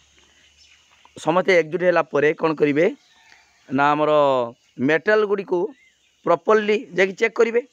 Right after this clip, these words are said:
ଆମର ସବୁ ଏକଜୁଟ ହେଲା ପରେ ରିସିଭ୍ କରିବେ ଯାଇକି, କେଉଁଠି ରିସିଭ୍ କରିବେ? ଡେସ୍ପାଚ ସେଣ୍ଟର ଯେଉଁ ଅଛି, କାଉଣ୍ଟର ଥିବ, କାଉଣ୍ଟରରେ ସବୁ ରିସିଭ୍ କରିବେ ଇଲେକ୍ସନ୍ ମେଟେରିଆଲ୍।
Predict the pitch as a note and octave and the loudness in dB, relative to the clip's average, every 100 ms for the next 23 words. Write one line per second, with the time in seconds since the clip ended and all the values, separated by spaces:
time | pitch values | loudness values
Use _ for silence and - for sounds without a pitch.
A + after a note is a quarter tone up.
0 | _ _ _ _ _ _ - C#3+ G3 G3 | _ _ _ _ _ _ -4 2 2 2
1 | D#3+ E3 G3+ C#3+ F3+ G3 F#3+ - G3+ - | 0 4 2 2 -2 0 0 -2 -6 -6
2 | F#3+ A3 G#3+ G#3+ G3+ A3 - A3 G#3 D#3+ | -4 0 2 2 0 -6 0 2 2 -4
3 | C#3 C3 C3 B2+ A2+ _ _ _ - C#3+ | -10 -8 -6 -6 -10 _ _ _ -2 0
4 | F3 - G#3 G#3 G3 F#3 F3 F3 F#3 F#3+ | 0 0 0 2 2 2 -2 -4 -2 -2
5 | F#3 F3+ D#3 G3+ G3+ - - - F3 E3+ | 0 -2 -2 -4 -6 -8 -16 -2 -2 -2
6 | G3 F3 E3 G3+ - F3 E3 F3+ F3+ A3+ | -4 -4 -2 -2 0 0 0 0 0 0
7 | - - - - F3+ F#3 E3+ G3+ E3+ F#3 | -4 -20 -20 -2 0 0 -2 -4 -4 -2
8 | F3 F3+ E3+ D#3 E3 D3 B2 A#2+ A#2 | 0 2 0 -2 -4 -4 -4 -6 -8